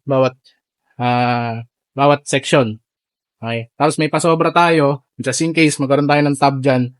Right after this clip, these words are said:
pagka naalis na tong kalat na to, yung mga gamit dito. Siyempre, may, may space pa dun, sayang yan. So, lalagyan natin ng tank yan. So, ayun yung abang. Okay. Tapos dito rin, may abang din, may sobra. So, just in case.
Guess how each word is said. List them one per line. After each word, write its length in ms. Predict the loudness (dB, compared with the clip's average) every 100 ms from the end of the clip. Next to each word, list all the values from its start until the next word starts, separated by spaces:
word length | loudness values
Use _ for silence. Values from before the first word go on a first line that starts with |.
| -16
pagka 240 | -4 -2
naalis 240 | 0 0
na 80 | -2
tong 160 | -4 -2
kalat 320 | 2 2 0
na 160 | -2 -2
to, 160 | -2
yung 160 | -4 -4
mga 160 | -4
gamit 320 | 0 0 0 -2
dito. 480 | -4 -2 -4 -8 _ _ _ _ _ _ _ -2
Siyempre, 320 | 0 2 2
may, 240 | 2 -2 _
may 160 | 0 0
space 400 | 2 0 2 0
pa 80 |
dun, 160 | 0 0
sayang 400 | 2 0 0 0
yan. 160 | -2 -4
So, 160 | -4
lalagyan 320 | -4 -2 -2
natin 320 | -2 -2 -2 -4
ng 80 |
tank 240 | -4 -6 -4
yan. 320 | -4 -4 -8 _
So, 400 | -8 -6 -6 -10 _ _ -4
ayun 240 | 0 2
yung 220 | 2 2 0 -6 _
abang. 480 | -2 2 2 0 -8 _ _ _ _ _ _ _ _ _ _ _ _ _ _ _ _ _
Okay. 480 | -6 0 0 0 0
Tapos 320 | 2 2 2
dito 240 | 2 2 2
rin, 160 | 4 4
may 80 |
abang 320 | 4 4 2 4
din, 320 | 4 4 2
may 160 | 0
sobra. 560 | 2 2 4 2 2 -2 _ -4
So, 240 | 0 0
just 240 | 2 2
in 160 | 2 2
case. 400 | 2 0 -6 -16